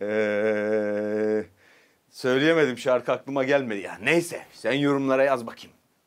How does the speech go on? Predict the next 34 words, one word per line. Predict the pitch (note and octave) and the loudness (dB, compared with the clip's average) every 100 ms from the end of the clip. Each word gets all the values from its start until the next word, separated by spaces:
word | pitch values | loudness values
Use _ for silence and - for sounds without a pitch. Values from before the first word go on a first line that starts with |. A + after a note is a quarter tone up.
| _ _ - | _ _ 0
Evet, | F#3+ G3 | 2 4
ben | C#3 G#3 G#3 | 4 4 4
niye | F#3+ | 2
heyecanlıyım | E3 C#3 A#2 A2 A2 D#3 C#3+ | 2 2 0 -4 -4 -4 -4
arkadaşlar? | G#2+ A#2+ G#2+ - E3+ F3+ - - - - - - | -4 -4 -6 -6 -10 -12 -16 -20 -20 -20 -20 -4
İnşallah | A3 B3 G#3+ F3 F#3 E3 | -2 2 4 6 4 2
bu | A3+ | 2
tadı | E3+ D#3 A3 - - | 4 6 4 2 -4
hepiniz | - - D3 E3+ C3 | 0 0 0 0 2
yaşarsınız. | B2 A#2 C#3 A#2 - F#2 - - - _ - - _ - | 0 0 -2 -2 -6 -16 -18 -20 -20 _ -20 -20 _ -8
Bu | F3 | 0
tadı | F3 F3+ | 2 4
üstümde | E3+ D3 D#3 D#3+ | 2 -2 -2 4
de | F3 | 4
bu | D#3+ | 6
ara | D3+ F3 | 6 6
eşofman | E3 D3 C3 C#3 A#2+ | 4 0 2 0 0
var | F#2 | 0
ha. | G#2+ G#2 F#2+ | 0 -2 -6
Eşofman | - B2 C3 B2+ | -2 -2 0 0
var, | B2+ D3 | 0 -2
sabah | - G#2+ A2 - | -2 0 0 2
ev | B2+ | 2
hali | A2+ A2 F2 | 2 0 -2
artık. | D2+ - - - - - - - | -6 -10 -18 -20 -20 -20 -20 -20
Şimdi | - A#3+ F3+ - - - - | -4 2 2 0 -8 -20 -8
ben | A2 F#3 A3 | 4 6 6
niye | A3 G#3+ | 4 4
heyecanlıyım? | F3+ A#2+ A#2+ G#2+ C#3 A3+ - _ _ _ _ _ _ _ - _ | 4 4 0 2 -2 -4 -8 _ _ _ _ _ _ _ -20 _
İnşallah | A3+ A#3+ F3+ D#3 F3 D3 | -2 0 0 2 0 0
hepiniz | F3+ E3 E3+ C#3 | -2 0 0 0
yaşarsınız | C3 C#3 A#2+ - G2+ F2+ | 0 0 -2 -2 -10 -10
bu | F#2+ F#2+ | -12 -8
duyguyu. | G#2+ F#2 A#2+ F3 | -6 -4 -4 -4